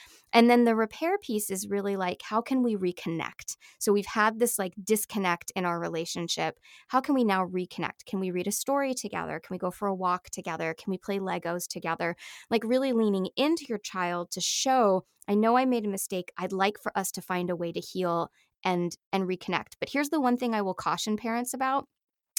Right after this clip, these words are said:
and that is, it, it's really important you don't make promises you can't keep. So don't say things like, "I'll never do that again," 'cause you might, right? You wanna say things like, "I'm really trying to work on this.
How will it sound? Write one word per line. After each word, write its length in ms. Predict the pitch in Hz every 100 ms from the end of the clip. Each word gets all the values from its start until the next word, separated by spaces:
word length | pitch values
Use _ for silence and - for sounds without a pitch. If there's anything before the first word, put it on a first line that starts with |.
| -
and 160 | 208 202
that 240 | 208 -
is, 280 | 202 196 - - - - - _ _ _ -
it, 200 | 214 208
it's 180 | 240 226
really 280 | 202 233 262
important 320 | 277 277 240
you 60 | 220
don't 100 | 208
make 140 | 202
promises 460 | - 185 185 185 180
you 60 | 180
can't 240 | 175 -
keep. 320 | - 156 -
So 160 | - 202
don't 300 | 214 226 -
say 180 | 269 254
things 220 | 214 202
like, 120 | 190
"I'll 80 | 190
never 280 | 185 180 180
do 160 | 175 175
that 160 | -
again," 340 | 190 - - -
'cause 180 | - 214
you 80 | 233
might, 500 | 190 170 165 - - _
right? 300 | 196 190 196 - - - -
You 120 | 233
wanna 180 | 233 240
say 160 | 233
things 240 | 214 214 208
like, 140 | 196 208
"I'm 300 | 214 214 - 196
really 280 | 226 233
trying 480 | 220 - 208 190 190
to 120 | - 185
work 260 | 180 180
on 180 | 190 185
this. 340 | 180 180 -